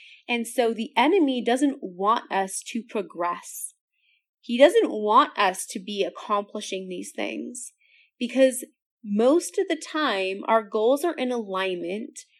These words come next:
with our passion and our purpose, the things that God has placed within us. And so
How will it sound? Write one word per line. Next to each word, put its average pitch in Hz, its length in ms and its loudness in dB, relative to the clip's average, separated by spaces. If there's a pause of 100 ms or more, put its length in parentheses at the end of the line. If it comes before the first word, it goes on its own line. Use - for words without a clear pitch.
(100)
with 233 220 -2
our 233 220 4
passion - 760 -6
and 208 160 -6
our 220 160 -6 (140)
purpose, - 600 -6 (280)
the 233 80 -2
things 233 420 -6
that 262 220 0
God 208 420 2 (360)
has 240 200 -4 (100)
placed 247 360 -2
within 233 340 -4
us. - 460 -8 (480)
And 226 180 -2
so 226 520 2